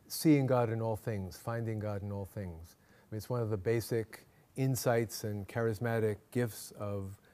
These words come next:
Jesuit spirituality back to the beginning of the order. And it has inspired Jesuits everywhere in the world, um, right from the foundation of the society, Ignatius Loyola,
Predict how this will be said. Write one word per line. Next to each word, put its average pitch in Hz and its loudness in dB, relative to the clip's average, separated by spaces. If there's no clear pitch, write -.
Jesuit 110 2
spirituality 107 0
back 117 6
to 123 0
the 104 0
beginning 113 4
of 101 2
the 107 4
order. 117 6
And 139 6
it 143 4
has 143 6
inspired 135 6
Jesuits 120 2
everywhere 120 2
in 113 -2
the 107 -2
world, 101 0
um, 101 -4
right 113 0
from 110 -8
the 107 -4
foundation 117 -2
of 104 -6
the 117 -4
society, 113 0
Ignatius 107 -4
Loyola, 117 2